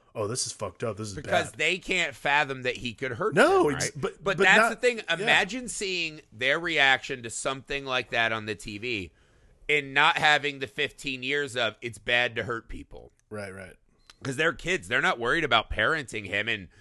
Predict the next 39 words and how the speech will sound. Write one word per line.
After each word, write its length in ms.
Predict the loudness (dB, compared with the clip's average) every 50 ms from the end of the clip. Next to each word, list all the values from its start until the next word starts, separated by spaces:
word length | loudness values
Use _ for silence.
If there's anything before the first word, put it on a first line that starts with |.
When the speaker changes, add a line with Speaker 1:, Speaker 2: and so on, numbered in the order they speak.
| _ _ _ _ _
Speaker 2:
you 140 | 0 2 4
know, 160 | 4 4 4
fucking 380 | 4 2 2 2 2 0 -2 -4
foisting 840 | -8 -10 -6 -4 -4 -4 -4 -4 -4 -4 -4 -4 -4 -6 -8 -4
lessons 500 | -2 -2 -2 -2 -2 -6 -6 -8 -6 -4
and 160 | -4 -4 -4
morality 640 | -4 -6 -2 0 0 0 0 0 -2 -4 -6 -8 -10
into 200 | -10 -12 -12 -12 -10
him. 280 | -8 -8 -8 -8 -12 -16 _ _ _ _
Speaker 1:
Right. 160 | -6 -4 2
Speaker 2:
They're 200 | 4 6 8 8
having 340 | 10 10 10 8 6 2 -2
fun 300 | -2 0 0 2 2 4
having 320 | 4 6 6 6 4 0
him 100 | -2 -4 -4
say 180 | -4 -4 -4 -4
"dick 260 | -4 -6 -6 -6 -6
turd" 360 | -6 -4 -4 -2 -2 -4 -6
and 140 | -8 -8 -6
whatever. 520 | -4 -4 -2 -4 -4 -6 -8 -12 -14 -18 -20 -20 _ _ _ -20 -20 -20 -20 -8 0
Right? 340 | 4 6 6 6 4 2 2 6
As, 280 | 6 6 6 6 2 -6 0 4
as 200 | 6 6 6 6
I 160 | 6 6 6
would 180 | 6 4 0 -4
have 120 | -4 -4
done 220 | -4 -4 -6 -6 -8
too, 360 | -10 -6 -4 -4 -4 -4 -6 -6
right? 260 | -4 -4 -4 -4 -4 -4
Speaker 1:
Right. 220 | -6 -6 -6 -2 0
To-, 160 | 0 0 2 2
no, 100 | 0 0
Speaker 2:
And 100 | 0 2
so 80 | 2 2
Speaker 1:
totally. 140 | 4 4
Speaker 2:
there, 180 | 4 4 2 2 -2 -2
there 200 | 0 0 0 0 0
is 260 | -2 -2 -2 -2 -2
this, 440 | -2 -2 0 0 -2 -4 -6 -8 -10